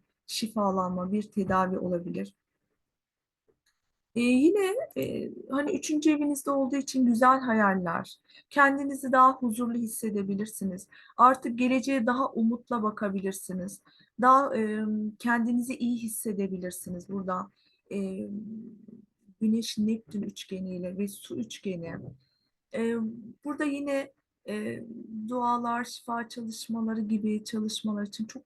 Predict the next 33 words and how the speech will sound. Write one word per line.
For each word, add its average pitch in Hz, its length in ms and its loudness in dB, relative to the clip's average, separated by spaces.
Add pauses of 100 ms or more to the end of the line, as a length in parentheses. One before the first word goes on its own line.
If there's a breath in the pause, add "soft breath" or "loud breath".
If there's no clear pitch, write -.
uygun 202 680 0
bir 190 440 -8
gün, 196 400 0
salı 190 420 -4
günü. 180 340 -6 (640 soft breath)
Her 277 240 6
zaman 214 340 4
için 196 240 -4
uygun 190 320 -6
ama 226 320 0
dediğim 220 300 0
gibi 202 280 -4
bugünün 208 380 0
enerjisi 196 540 -2
daha 196 180 2
yüksek. 196 600 -6 (760)
Bunu 226 320 4
da 214 400 -2
kullanabilirsiniz 220 1080 0
ve - 100 -2
önemli, 220 640 2 (360)
güzel 254 440 2
bir 233 180 -4
anlaşmanız, 220 800 2
sizi 240 300 -4
rahatlatacak, 233 1040 -2
huzura 233 400 -2
vardıracak 196 640 -2
bir 190 100 -6
karar 214 500 -2
ve 202 60 -6
anlaşma 208 560 -2
olabilir. 90 580 -6